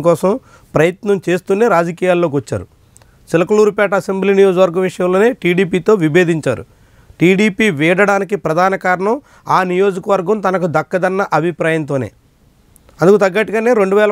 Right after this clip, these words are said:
పద్నాలుగు నుంచి కొంతకాలం పాటు టీడీపీలో పనిచేసిన తర్వాత రెండు వేల పంతొమ్మిది ఎన్నికల ముందు వైఎస్ఆర్సీపీలోకి ఆమె చేరి వైఎస్ఆర్సీపీ చిలకలూరుపేట టికెట్ సాధించారు.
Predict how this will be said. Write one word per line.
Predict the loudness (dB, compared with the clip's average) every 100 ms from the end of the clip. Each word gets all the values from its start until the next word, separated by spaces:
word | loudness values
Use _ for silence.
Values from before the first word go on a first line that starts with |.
| -2
పద్నాలుగు | -6 -2 -2 -2 -4
నుంచి | -4 -4
కొంతకాలం | -4 0 0 0 -2
పాటు | -4 -4
టీడీపీలో | -4 -2 0 0 0 -2
పనిచేసిన | 0 0 -2 0
తర్వాత | 2 2 2 -4 -4 -20 -6 0
రెండు | 2 4
వేల | 2 0 -2
పంతొమ్మిది | -2 0 0 2 0
ఎన్నికల | 0 0 0 0 0
ముందు | 2 0 -2 _ -6 2
వైఎస్ఆర్సీపీలోకి | 2 2 0 -4 -4 -10 -6 -4 -2 -2
ఆమె | -2 -2 -6 -4
చేరి | 2 2 2 -4 _ _ _ _ 2
వైఎస్ఆర్సీపీ | 2 2 0 -2 -2 -6 -4 -4 -6 _ _
చిలకలూరుపేట | -2 2 4 4 2 -2 -2
టికెట్ | -4 -2 -2 -2 -4
సాధించారు. | -4 -2 -2 -6 -8